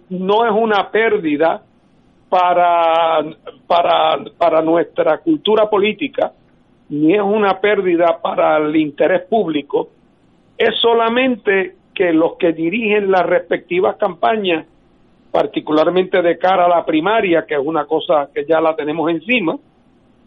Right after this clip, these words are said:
eh, le, le quita un pequeño instrumento, eh, aunque otra vez, a, a, a pre-, a menos de dos semanas de la primaria,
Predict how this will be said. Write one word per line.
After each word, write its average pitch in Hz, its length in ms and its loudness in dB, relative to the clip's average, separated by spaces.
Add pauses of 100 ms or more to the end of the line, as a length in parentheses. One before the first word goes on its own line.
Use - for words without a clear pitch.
(320)
eh, 156 840 0
le, 175 460 0
le 170 380 -2
quita 285 460 -2
un 214 220 0
pequeño 226 520 -2
instrumento, 208 800 -4 (460)
eh, 151 480 -2 (140)
aunque 170 400 0
otra 196 320 0
vez, 180 260 -2 (400)
a, - 80 -2
a, 147 720 0
a 143 140 -8
pre-, 180 260 -4
a 151 220 0
menos 196 400 -2
de 175 140 0
dos 185 240 0
semanas 185 420 -2
de 180 100 0
la 165 160 2
primaria, 165 680 0